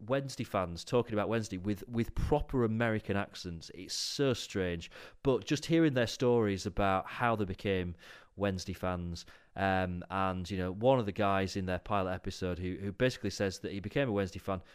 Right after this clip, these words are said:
because he just, he liked <laughs> owls, like the animal. He liked owls when, uh, when he was younger and, and came across Sheffield Wednesday, and that's how he became, like, a fully fledged, if you forgive the pun,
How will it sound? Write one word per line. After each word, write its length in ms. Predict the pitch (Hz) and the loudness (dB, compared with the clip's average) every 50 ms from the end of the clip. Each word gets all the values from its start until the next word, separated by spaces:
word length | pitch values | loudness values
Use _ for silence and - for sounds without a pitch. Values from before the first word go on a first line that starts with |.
| - | -16
because 200 | - - 104 101 | -8 -4 -4 -2
he 80 | 95 101 | -2 0
just, 200 | 101 117 - - - - | -2 -2 -2 -4 -10 -6
he 140 | - 110 | -4 -2
liked 400 | 104 104 107 107 107 - - - | 0 2 2 4 4 4 8 10
<laughs> 80 | 214 - - | 10 10 10
owls, 300 | - 104 95 339 381 - - 302 370 - - - 359 - | 8 6 4 2 0 0 4 4 4 6 6 4 4 4
like 160 | - 440 392 | 4 2 2
the 80 | 381 - | 4 4
animal. 340 | 370 370 381 339 330 320 - - | 2 2 2 2 0 -2 0 -2
He 140 | 320 - - | -2 -2 0
liked 300 | - - - - - - | 0 0 2 2 2 0
owls 480 | 110 104 101 98 92 87 87 85 - - - - - - - _ _ _ - | 0 0 0 -2 -2 -4 -6 -10 -12 -16 -20 -20 -20 -20 -20 _ _ _ -6
when, 420 | 110 107 104 98 95 92 92 95 | -2 0 0 0 0 -2 -4 -4
uh, 200 | 95 95 95 95 | -2 -2 -2 -2
when 200 | 92 101 110 107 | -2 -2 -2 0
he 80 | 107 104 | 0 0
was 160 | 104 98 - | 0 0 0
younger 400 | 110 110 104 101 90 87 87 87 78 | 0 0 0 0 0 -2 -2 -2 -2
and, 200 | 98 95 101 - | -4 -4 -4 -4
and 220 | 110 107 101 - | -2 -4 -4 -2
came 160 | - 156 135 127 | -2 0 0 0
across 180 | - - 107 | 0 -2 -2
Sheffield 320 | - - 104 - - 95 95 | 0 -2 -2 -2 0 0 0
Wednesday, 220 | 98 92 - 101 | -2 -2 -2 -4
and 100 | 95 92 | -2 0
that's 220 | 113 113 - - | 0 -2 -2 0
how 160 | 110 101 95 90 | 0 0 0 0
he 40 | |
became, 380 | 87 92 - - 104 95 90 90 | 0 -2 -4 -2 -2 -2 -2 -2
like, 220 | 90 90 87 - | -4 -6 -6 -6
a 40 | 101 | -10
fully 360 | - - - 117 107 104 104 | -10 -6 -4 -4 -2 -2 -2
fledged, 580 | 98 - - 107 101 98 95 95 - - - - | -4 -4 -2 0 0 0 0 -2 -8 -12 -12 -12
if 200 | 71 85 - - | -12 -12 -10 -8
you 100 | 87 82 - - _ | -10 -10 -10 -12 _
forgive 320 | - - - 87 92 90 - | -20 -16 -10 -10 -8 -8 -8
the 80 | 87 | -4
pun, 180 | - 104 101 | -2 -2 -2